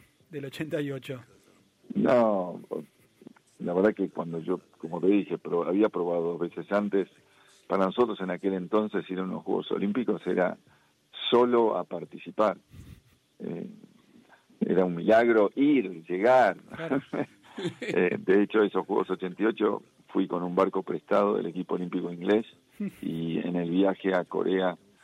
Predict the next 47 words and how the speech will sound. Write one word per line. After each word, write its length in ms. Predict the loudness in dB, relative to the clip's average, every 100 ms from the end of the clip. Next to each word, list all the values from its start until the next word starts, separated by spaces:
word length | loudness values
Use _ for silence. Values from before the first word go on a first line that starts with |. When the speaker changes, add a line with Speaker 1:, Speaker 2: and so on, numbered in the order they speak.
| -20 _ _ -6
Speaker 2:
eh, 200 | -6 0
pasé 320 | -2 2 2
por 140 | 2
Estados 340 | 2 2 2 0
Unidos 400 | 0 0 0 -2
y 60 |
paré 220 | -6 -4 -2
en 60 |
Los 160 | -4 -4
Ángeles 320 | -2 -2 -2
para 180 | -4 -6
que 80 | -8
me 100 | -6
presten 280 | -6 -4 -4
unas 180 | -2
velas 240 | -2 -4 -6
usadas 440 | -2 2 4 2
del 140 | -2 -6
equipo 300 | -8 -8 -8
olímpico 520 | -6 -6 -6 -6 -6
americano. 560 | -8 -8 -2 0 0 -4
O 40 |
sea, 200 | -10 -12 -12 _ _ _
no 100 | -2
teníamos 380 | 2 0 0 -2
nada. 360 | 2 4 4 2
Speaker 1:
<laughs> 60 | -2 -2 -2 -2 -6 -8 -10 -12 -12 _
Speaker 2:
Eh, 540 | -8 -6 -6 -8 -12 -18
Speaker 1:
Qué 80 | -16
bueno. 320 | -14 -14 -18 -20 _ _ _
Speaker 2:
y, 180 | -20 -20 -6
y 100 | 2
bueno, 360 | 4 4 0
es 140 | -4 -2
una 200 | 2 4
linda 260 | 4 2
historia, 580 | -2 2 2 4 0 -4
y 100 | -6
es 160 | -8 -6
esto 160 | -6
que 80 | -4
vos 140 | -4 -2
decís, 180 | -4
de, 220 | -2 -4 -6
de 200 | -4 -2
la, 160 | -2 -4 -8
de, 300 | -8 -6 -6